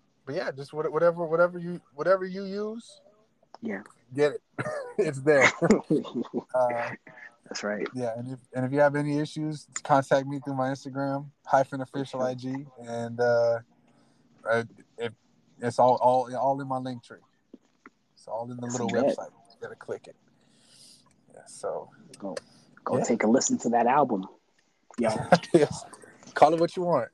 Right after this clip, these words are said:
Speaker 1: Call it what you want.
Speaker 2: Call it what you want. That's right.
Speaker 1: Yes, sir.
Speaker 2: All right. So speaking about, you know, blowing up and, you know, getting your
Speaker 1: Mm-hmm.
Speaker 2: music out there,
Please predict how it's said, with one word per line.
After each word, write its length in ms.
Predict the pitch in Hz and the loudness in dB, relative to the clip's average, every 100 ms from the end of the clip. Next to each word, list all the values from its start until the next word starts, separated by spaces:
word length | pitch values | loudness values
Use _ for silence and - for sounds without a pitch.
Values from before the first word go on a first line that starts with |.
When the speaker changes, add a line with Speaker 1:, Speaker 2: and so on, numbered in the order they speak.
| _ | _
Speaker 1:
Call 200 | 156 156 | 2 2
it 60 | |
what 180 | 147 143 | -4 -10
you 60 | 156 | -8
want. 220 | 139 110 | -8 -2
Speaker 2:
Call 160 | - 113 | 2 2
it 80 | |
what 200 | 98 131 | 2 0
you 60 | 180 | 2
want. 240 | 151 92 - - | 2 0 -4 -10
That's 200 | - - | -6 -4
right. 240 | 123 110 - | 0 -2 -4
Speaker 1:
Yes, 200 | 120 123 - | -14 -14 -16
sir. 440 | - 151 147 135 - _ - - _ _ - - _ _ _ _ _ _ _ _ | -4 0 0 0 -8 _ -20 -20 _ _ -6 -6 _ _ _ _ _ _ _ _
Speaker 2:
All 100 | 135 | 2
right. 220 | 135 120 | 4 4
So 260 | - 160 139 | 6 6 4
speaking 380 | - 185 190 160 | 6 6 8 6
about, 380 | 147 147 135 | 6 6 4
you 120 | 147 143 | 4 2
know, 320 | 120 117 - - | 2 0 -6 -12
blowing 440 | 110 139 147 143 | 2 6 8 8
up 280 | 147 143 110 - | 6 4 0 -2
and, 260 | 110 107 | -2 -2
you 60 | 113 | 0
know, 140 | 107 | -2
getting 300 | 104 127 110 | 0 -2 0
your 140 | 120 120 | -2 0
Speaker 1:
Mm-hmm. 120 | 107 | 0
Speaker 2:
music 360 | 135 - - | -2 -4 -4
out 160 | 101 - - | -2 -2 0
there, 340 | 101 123 - | 2 2 -4